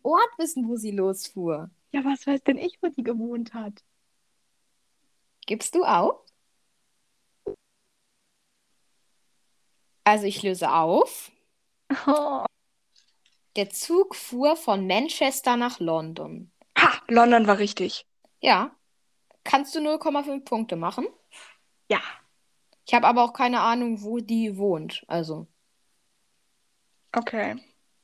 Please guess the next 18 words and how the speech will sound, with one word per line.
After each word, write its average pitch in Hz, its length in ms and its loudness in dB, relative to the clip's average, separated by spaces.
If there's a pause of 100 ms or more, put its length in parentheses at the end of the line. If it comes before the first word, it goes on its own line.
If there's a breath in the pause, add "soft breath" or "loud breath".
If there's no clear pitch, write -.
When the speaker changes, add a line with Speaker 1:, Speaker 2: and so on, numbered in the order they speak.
(2250 loud breath)
Speaker 2:
Meine 262 500 6
nächste 214 580 2
Frage 233 640 0 (100)
ist, 220 280 2 (800 loud breath)
von 226 260 4
Speaker 1:
Ja. 214 80 2
Speaker 2:
wem 277 400 8
ist 254 220 6 (100)
das 226 240 2
Buch 262 280 0
Theorie 226 380 2
der 247 140 4
magischen 220 480 0
Verteidigung? 220 840 -8 (1600)
Speaker 1:
Theorie 202 560 2
der 269 140 8
magischen 226 500 6
Verteidigung? 202 840 -2